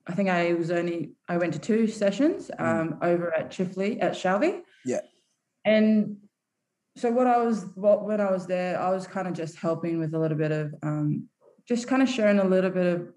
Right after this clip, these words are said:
Speaker 1: like, my skill and knowledge and, and maybe leadership to those kids. And then they were able to share it with their primary schools when they were coaching. So, um,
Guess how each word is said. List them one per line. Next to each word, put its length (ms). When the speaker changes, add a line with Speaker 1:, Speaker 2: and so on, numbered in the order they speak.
Speaker 1:
like, 320
my 340
skill 340
and 120
knowledge 300
and, 300
and 100
maybe 200
leadership 640
to 360
those 320
kids. 460
And 100
then 480
they 200
were 160
able 300
to 320
share 380
it 80
with 300
their 200
primary 360
schools 320
when 140
they 160
were 160
coaching. 640
So, 320
um, 540